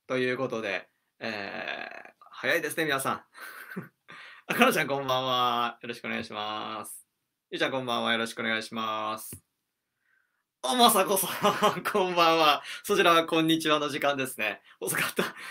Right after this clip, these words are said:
みんな早いですよね。僕もびっくりしてます、本当に。ね、ありがたいことで。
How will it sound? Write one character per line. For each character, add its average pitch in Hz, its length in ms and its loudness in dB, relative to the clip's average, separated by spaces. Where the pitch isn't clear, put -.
み 208 120 0
ん 269 40 -2
な 254 80 4
早 277 240 4
い 269 80 4
で 302 80 0
す - 80 0
よ 170 100 6
ね。 151 80 2
僕 185 220 2
も 247 60 4
び 233 140 0
っ - 20 -12
く 262 100 -2
り 233 100 4
し - 40 -4
て 175 80 2
ま 151 140 4
す、 - 20 -8
本 131 260 -2
当 131 140 0
に。 123 240 -4
ね、 147 80 0
あ 123 100 6
り 156 80 0
が 160 140 2
た 165 100 2
い 151 80 0
こ 131 120 -4
と 127 120 -2
で。 104 300 -2